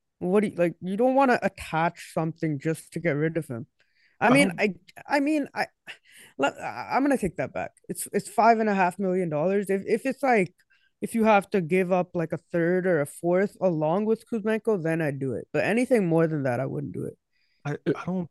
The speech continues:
Speaker 2: think we'd have to attach. I don't know. I feel like there's teams out there that might be willing to bet on him
Speaker 3: Mm-hmm.
Speaker 2: where, t-, take, for example, a team like maybe, obviously, we've already done a trade with them, but Chicago,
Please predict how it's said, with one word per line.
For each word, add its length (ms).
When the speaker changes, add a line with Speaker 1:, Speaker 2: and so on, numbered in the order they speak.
Speaker 2:
think 260
we'd 200
have 200
to 140
attach. 360
I 40
don't 100
know. 60
I 100
feel 140
like 120
there's 220
teams 320
out 160
there 140
that 140
might 260
be 100
willing 240
to 80
bet 240
on 180
him 260
Speaker 3:
Mm-hmm. 340
Speaker 2:
where, 220
t-, 80
take, 220
for 120
example, 380
a 60
team 200
like 200
maybe, 440
obviously, 300
we've 100
already 180
done 160
a 60
trade 220
with 120
them, 120
but 100
Chicago, 580